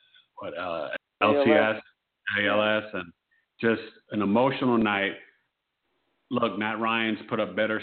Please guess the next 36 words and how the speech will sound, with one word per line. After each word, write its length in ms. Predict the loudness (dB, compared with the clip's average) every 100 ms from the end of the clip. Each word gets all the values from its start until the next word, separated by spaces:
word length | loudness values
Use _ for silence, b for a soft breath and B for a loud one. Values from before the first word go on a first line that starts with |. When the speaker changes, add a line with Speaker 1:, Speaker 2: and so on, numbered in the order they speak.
| -4
Speaker 1:
stats 280 | -4 -4 -6
than 100 | -10
Drew 260 | -6 -6 -4
Brees 360 | -4 -4 -6
in 80 | -6
that 240 | -6 -4
dome, 460 | -2 0 0 -2 -6 _ _ _ _ _ _
but 200 | -8 -6 -4
to 60 | 0
me, 520 | 2 2 2 -2 -8 _ _ _ _ -6
I 120 | -6 -4
think 300 | -2 -2 -2 -10 _ -16
it's 160 | -16 -8
just 180 | -8 -4
gonna 200 | -4 -2
be 280 | -2 -2 -2
an, 180 | -4 -10 -16 -6
a, 220 | -4 -4
a 20 | 0
groundswell, 920 | 4 4 4 2 -2 -2 0 0 -2
and 100 | -4
I 60 | -4 -2
think 240 | -2 0
Brees 380 | 2 4 2 -2 -8 B B B -2
goes 240 | 0 2
off. 240 | 2 2 2
No 200 | 2 2
Willie 360 | 2 2 0 0
Snead 460 | 0 2 0 -2
for 80 | -12
the 80 | -8
fantasy 380 | -4 -2 -2 -4
buffs, 300 | -4 -2 -2 -8 -20 b b b _ _
but 240 | 0 2 2
I 60 | -2 -4
think 220 | -2 -2